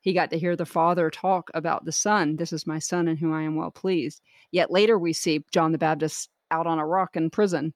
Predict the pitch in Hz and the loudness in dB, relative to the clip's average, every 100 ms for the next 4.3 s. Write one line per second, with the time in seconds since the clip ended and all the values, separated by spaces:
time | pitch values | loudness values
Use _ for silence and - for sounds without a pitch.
0 | _ 180 185 180 139 170 - 196 220 175 | _ 2 4 2 0 -2 -2 -2 -2 -4
1 | 160 202 175 165 185 202 165 165 175 160 | -4 0 0 2 0 0 0 0 2 2
2 | 151 151 - _ 160 170 160 - 196 180 | 2 0 -2 _ 0 0 -2 -2 -2 -2
3 | - 165 165 151 160 147 202 220 175 - | -2 -2 -2 -4 -6 0 2 4 2 2
4 | 165 165 | 0 0